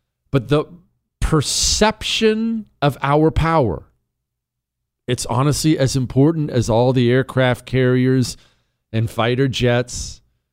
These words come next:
and United States Marines. The perception of our power is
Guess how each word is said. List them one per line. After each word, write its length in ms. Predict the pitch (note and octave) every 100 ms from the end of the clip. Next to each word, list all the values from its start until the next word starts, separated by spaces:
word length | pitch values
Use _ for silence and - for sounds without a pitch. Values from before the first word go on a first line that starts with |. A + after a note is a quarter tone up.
| _ _ A#2
and 180 | A#2
United 420 | A2+ A2 A#2+ B2+ A#2+
States 420 | - B2+ A#2+ -
Marines. 880 | B2 B2 C3 B2 D2 _ - - - _ _ _ -
The 80 | -
perception 1400 | - A#2 - - - - F3+ - - - A#2 G#2 G#2+ A2+ -
of 120 | A2
our 260 | G2+ G#2 G2+
power 600 | - A2+ A2 G2+ F#2+ F2 _ _ _ _ _
is 300 | C3 A#2+ -